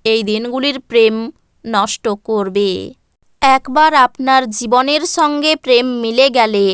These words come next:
অন্য কিছুর প্রয়োজন বোধ করবেন না। আপনি এই দিনগুলিতে এই সত্য বুঝতে পারবেন। ফাঁকা সময়ে আপনি মোবাইলে কোনো ওয়েব সিরিজ দেখতে পারেন। বাজে মেজাজের জন্য আপনি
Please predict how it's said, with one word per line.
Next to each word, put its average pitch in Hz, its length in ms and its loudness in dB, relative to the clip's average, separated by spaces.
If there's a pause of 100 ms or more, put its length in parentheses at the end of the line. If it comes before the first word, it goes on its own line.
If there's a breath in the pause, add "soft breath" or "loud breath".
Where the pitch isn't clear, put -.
(140)
অন্য 262 260 0 (100)
কিছুর 330 440 -2
প্রয়োজন 254 600 2
বোধ 226 240 -2 (120)
করবেন 202 380 0 (160)
না। 196 160 2 (840)
আপনি 240 340 -2 (160)
এই 226 220 4
দিনগুলিতে 262 720 0 (260)
এই 269 220 2
সত্য - 400 -6 (140)
বুঝতে 220 460 -2
পারবেন। 196 500 0 (840)
ফাঁকা 311 400 2
সময়ে 247 500 0 (260)
আপনি 247 380 0
মোবাইলে 254 580 2 (100)
কোনো 269 240 2 (140)
ওয়েব 226 380 2
সিরিজ 262 380 -4 (100)
দেখতে 202 460 -2
পারেন। 196 400 0 (840)
বাজে 262 440 2
মেজাজের 269 520 0
জন্য 285 380 0 (300)
আপনি 247 340 0